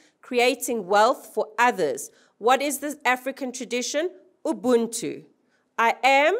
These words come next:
because we are. So not only com-, um, creating wealth and success for yourself, but those communities that you are part of,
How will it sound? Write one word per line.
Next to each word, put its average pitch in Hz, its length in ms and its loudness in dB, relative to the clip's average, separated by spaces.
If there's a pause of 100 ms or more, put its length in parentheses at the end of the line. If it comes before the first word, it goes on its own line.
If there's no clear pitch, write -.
(300)
because 233 460 -4
we 226 360 -6
are. 147 400 2 (280)
So 285 220 2
not 262 360 2
only 247 360 2
com-, 226 280 -12 (100)
um, 220 260 0
creating 214 480 -2
wealth 190 400 -2
and 196 160 -4
success 202 420 -6
for - 140 -10
yourself, 185 540 -2 (280)
but 214 160 -8
those 247 300 4
communities 233 760 -2
that 190 240 -4
you 196 120 0
are 190 80 0
part 254 480 2
of, 247 240 2